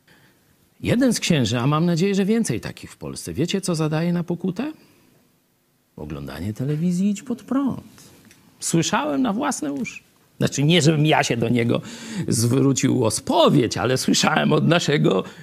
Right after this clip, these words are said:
widza, mojego brata w Chrystusie, który poszedł do księdza, zaczął mu zadawać trudne pytania.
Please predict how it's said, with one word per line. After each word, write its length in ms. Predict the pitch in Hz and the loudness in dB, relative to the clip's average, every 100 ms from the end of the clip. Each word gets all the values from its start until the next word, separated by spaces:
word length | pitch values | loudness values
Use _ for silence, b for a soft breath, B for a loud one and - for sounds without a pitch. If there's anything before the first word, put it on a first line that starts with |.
| B | B
widza, 480 | 139 392 190 147 117 | 0 2 2 2 2
mojego 400 | 120 117 156 240 | 2 2 4 4
brata 400 | 359 359 359 156 | 4 2 2 0
w 80 | - | 2
Chrystusie, 560 | 151 - - 113 - | 0 0 -2 -2 -2
który 260 | - 240 - | -2 2 2
poszedł 440 | - 269 - 147 | 2 0 2 0
do 100 | 117 | 0
księdza, 380 | - 131 165 240 | -4 -4 -2 0
zaczął 300 | 302 - 190 | 0 0 2
mu 100 | 147 | 2
zadawać 420 | 131 175 233 160 | 2 2 2 0
trudne 340 | - 226 208 151 | 0 0 0 0
pytania. 580 | 107 - 107 104 131 | -2 -4 -2 -2 -2